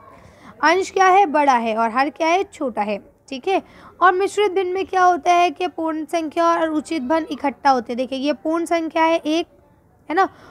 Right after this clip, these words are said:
और ये उचित भिन्न है। उचित भिन्न क्यों है? क्योंकि इसमें जो हर होता है वो बड़ा होता है। ठीक है, आगे चलते हैं। तो यहाँ लिखा हुआ है कुछ अन्य भिन्न, कुछ अन्य भिन्न भी होते हैं, जैसे समान भेद जिसमें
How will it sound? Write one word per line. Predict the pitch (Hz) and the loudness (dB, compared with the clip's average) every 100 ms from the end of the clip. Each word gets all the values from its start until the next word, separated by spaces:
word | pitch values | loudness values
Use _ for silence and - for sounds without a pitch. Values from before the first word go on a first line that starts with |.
| - 320 | -2 2
और | 359 | 4
ये | 403 | 4
उचित | 339 - 254 | 2 -2 -4
भिन्न | 240 233 | -2 -2
है। | 233 | -2
उचित | 254 339 | -2 -4
भिन्न | 269 349 330 | -2 -4 -4
क्यों | 359 370 | -4 -4
है? | |
क्योंकि | 330 294 294 | -4 -4 -4
इसमें | 277 294 277 | -4 -4 -2
जो | 294 | 0
हर | 233 277 | 2 0
होता | 302 277 277 | 0 0 2
है | 302 359 - - - | 2 0 -6 -20 -14
वो | 277 403 587 _ - | -2 0 0 _ -2
बड़ा | 285 233 | 2 4
होता | 214 202 - | 2 -2 -8
है। | 208 208 226 _ _ _ _ | -8 -8 -10 _ _ _ _
ठीक | 254 233 | -10 -2
है, | 453 302 - _ _ _ _ _ _ - - - - - - - - | 0 0 -6 _ _ _ _ _ _ -20 -20 -20 -20 -20 -20 -12 2
आगे | 302 349 | 2 4
चलते | - 370 339 | 2 2 2
हैं। | 381 359 | -2 -2
तो | |
यहाँ | 339 269 | 0 0
लिखा | 247 247 330 | 0 0 2
हुआ | 330 330 | 2 2
है | 330 330 330 330 | 2 2 2 0
कुछ | - 381 381 | -2 -4 -4
अन्य | - 320 339 359 | -2 -2 -2 -2
भिन्न, | 302 349 339 | -2 -4 -4
कुछ | 339 302 | -4 -4
अन्य | 262 330 | -2 -2
भिन्न | 302 330 | 0 0
भी | 320 | 0
होते | 330 311 311 | 0 0 -2
हैं, | |
जैसे | 285 285 277 | -4 -2 -4
समान | 285 269 277 302 302 | -2 0 0 0 0
भेद | 330 262 | -2 -2
जिसमें | 262 - 277 294 | -6 -6 -4 -4